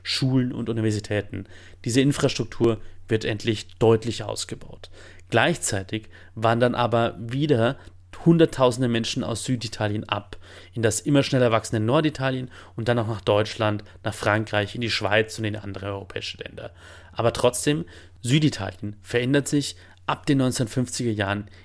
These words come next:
in jedem Fall gewaltig. Der Süden steht endlich an der Schwelle zur Modernität. Aber der Rückstand zum Norden ist weiterhin dramatisch.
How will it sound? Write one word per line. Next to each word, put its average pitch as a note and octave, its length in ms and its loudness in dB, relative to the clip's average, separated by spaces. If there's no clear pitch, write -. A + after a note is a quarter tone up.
in A2 100 -4
jedem A#2 240 2
Fall G2+ 380 -2
gewaltig. G2 720 0
Der A2+ 120 4
Süden A#2 500 0
steht - 480 -4
endlich C#3 440 -2
an B2 80 -2
der A#2+ 80 0
Schwelle G#2 520 -2
zur A2 200 -2
Modernität. G2+ 880 -2
Aber A2 340 0
der A#2 160 4
Rückstand D3 460 4
zum B2 200 0
Norden G#2+ 540 0
ist - 380 -4
weiterhin G#2 760 0
dramatisch. G2 800 -4